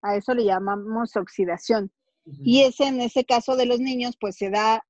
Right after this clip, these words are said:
Speaker 1: porque, eh, están expuestos al sol sin tener una protección.
Speaker 2: Ok.
Speaker 1: En el caso del cabello ya teñido, que es como nuestro día a día,
Speaker 2: Ujú.
Speaker 1: se oxida porque justo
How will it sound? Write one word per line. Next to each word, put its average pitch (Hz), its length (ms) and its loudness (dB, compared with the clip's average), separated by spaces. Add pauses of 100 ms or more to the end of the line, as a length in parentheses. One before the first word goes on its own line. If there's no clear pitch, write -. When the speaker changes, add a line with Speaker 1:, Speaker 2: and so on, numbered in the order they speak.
(140)
Speaker 1:
porque, 233 880 2
eh, 190 640 -4
están 226 320 -2
expuestos 220 500 -4
al 226 160 0
sol 240 280 0 (220)
sin 247 300 -10
tener 220 340 -2 (100)
una 214 140 -4
protección. 208 640 -4 (500)
Speaker 2:
Ok. 139 220 -16 (420)
Speaker 1:
En 240 160 2
el 240 160 4
caso 247 320 2
del 240 200 2
cabello 240 440 2
ya 202 160 -4
teñido, 247 540 -4
que - 160 -8
es 190 100 -12
como 202 300 -10
nuestro 185 380 -6
día 233 220 2
a 240 40 0
día, 269 420 2 (220)
Speaker 2:
Ujú. 156 260 -12 (140)
Speaker 1:
se - 200 0
oxida 269 400 0
porque 220 300 -4
justo 269 520 -2